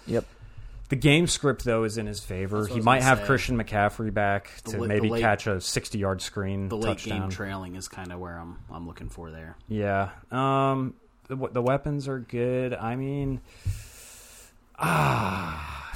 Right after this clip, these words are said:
Speaker 2: he's not a Q B one, though, I don't think, this
Speaker 1: Yeah.
Speaker 2: week.
Speaker 1: Yeah, I would, I wouldn't start him if he, I would sit on him.
Speaker 2: Yeah. He also got banged up a little bit last week. Uh, I think it was a concussion, right? Or,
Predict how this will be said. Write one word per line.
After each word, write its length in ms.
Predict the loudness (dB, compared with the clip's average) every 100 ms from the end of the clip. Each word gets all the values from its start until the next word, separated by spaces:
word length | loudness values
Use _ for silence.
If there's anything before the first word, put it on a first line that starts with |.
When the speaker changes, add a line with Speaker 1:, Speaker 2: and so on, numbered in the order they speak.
| -4
Speaker 2:
he's 180 | -2 4
not 220 | 6 6
a 40 | 4
Q 240 | 0 -4
B 120 | -2
one, 360 | -4 -4 -4 -4
though, 200 | -6 -6
I 100 | -6
don't 280 | -8 -10 -12
think, 300 | -16 -16 -16
this 160 | -14
Speaker 1:
Yeah. 220 | -10 -10 -12
Speaker 2:
week. 180 | -18 -20 -20 -20 -20 -20 -20 -20 -20 0
Speaker 1:
Yeah, 240 | 4 8
I 60 | 8
would, 180 | 8 6
I 120 | 6
wouldn't 240 | 6 2
start 260 | 0 2 2
him 80 | 0
if 100 | -4
he, 240 | -4 -2
I 120 | 0 0
would 140 | -2
sit 300 | 0 0 0 _ -10
on 180 | -8 -6
him. 380 | -6 -8 -10 -14 -18 -8 -8
Speaker 2:
Yeah. 380 | -8 -12 -12 -14 -18 _ _ _
He 120 | 4
also 240 | 4 4 4
got 180 | 4 2
banged 260 | 0 0
up 140 | -2 -2
a 40 |
little 180 | -4 -2
bit 120 | -2
last 360 | 0 -2 -6 -8
week. 260 | -8 -10 _ _ -14
Uh, 280 | -10 -8 -8
I 40 | -10
think 200 | -12 -12
it 80 | -10
was 120 | -10
a 40 |
concussion, 580 | -12 -14 -8 -8 -6 -8
right? 200 | -6 -4
Or, 220 | -4 -6